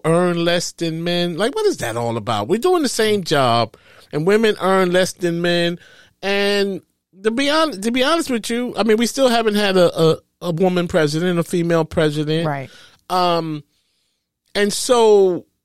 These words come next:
Speaker 1: this whole idea of gender roles and who should be first,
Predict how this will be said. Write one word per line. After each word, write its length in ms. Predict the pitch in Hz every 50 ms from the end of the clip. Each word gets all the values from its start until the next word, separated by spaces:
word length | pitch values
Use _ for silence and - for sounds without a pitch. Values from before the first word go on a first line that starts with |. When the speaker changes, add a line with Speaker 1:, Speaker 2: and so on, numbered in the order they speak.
| _
Speaker 1:
this 260 | 170 233 254 254 -
whole 220 | - 254 247 233 233
idea 720 | 214 202 196 185 160 160 196 226 233 226 208 190 185 175
of 600 | - - 156 170 160 160 151 143 135 131 131 - _ _ - - - - - 127
gender 400 | 120 151 185 196 196 196 196 170
roles 640 | 170 175 175 170 170 160 160 160 160 156 151 - -
and 180 | - 147 143
who 160 | 160 190 190 175
should 220 | - - 170 151
be 160 | 151 160 160
first, 540 | 147 - - - 185 175 165 156 151 - -